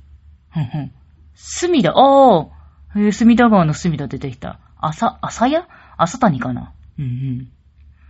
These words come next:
で、えーと、墨田区は、えーと、さっきの、えーと、隅田川の隅田。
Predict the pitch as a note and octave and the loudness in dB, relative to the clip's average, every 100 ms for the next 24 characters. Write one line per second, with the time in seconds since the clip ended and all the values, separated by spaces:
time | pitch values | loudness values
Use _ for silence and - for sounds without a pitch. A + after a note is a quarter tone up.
0 | _ _ _ _ - D#3 D3 C#3+ D3+ D3 | _ _ _ _ -10 -8 -6 -8 -8 -8
1 | - A3 A#3+ C4 A#3 B3+ D4+ F3+ - _ | 0 2 2 0 0 0 2 0 -6 _
2 | _ _ - C#3 D3 - - C3+ B2+ A#2 | _ _ -14 -12 -10 -8 -8 -8 -10 -10
3 | - _ - _ D3 C3+ C3 - B2+ E3+ | -18 _ -20 _ -12 -10 -12 -12 -6 -2
4 | E3+ F3 D#3+ D3+ F3+ C4 B3+ F#3 D3 C3 | 2 2 2 2 2 2 2 0 0 -6